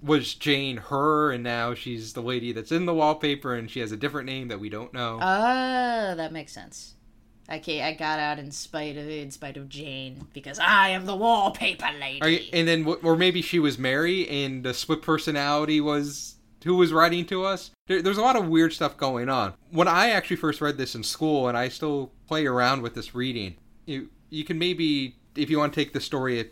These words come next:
Speaker 1: face value, that's about postpartum depression, and then the woman kinda goes crazy being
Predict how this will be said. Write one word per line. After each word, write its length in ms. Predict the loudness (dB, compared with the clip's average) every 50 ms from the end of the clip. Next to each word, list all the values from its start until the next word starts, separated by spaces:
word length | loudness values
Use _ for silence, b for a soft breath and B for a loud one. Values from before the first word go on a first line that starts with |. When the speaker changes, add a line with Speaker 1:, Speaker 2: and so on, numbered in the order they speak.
| -16 _ -4
Speaker 1:
face 220 | -2 -2 -2 0
value, 280 | 0 0 0 0 -2 -2
that's 200 | -4 -4 -6 -2
about 200 | -4 -4 -4 -4 -6
postpartum 420 | -10 -10 -6 -6 -6 -6 -6 -8
depression, 480 | -8 -4 -2 -2 -2 -2 -4 -8 -8 -8
and 140 | -8 -8
then 120 | -8 -8 -8
the 60 | -6
woman 300 | -6 -6 -6 -8 -8 -8
kinda 200 | -8 -8 -8 -6
goes 200 | -8 -8 -8 -8
crazy 320 | -4 -4 -4 -4 -4 -8
being 320 | -8 -8 -8 -8 -8 -12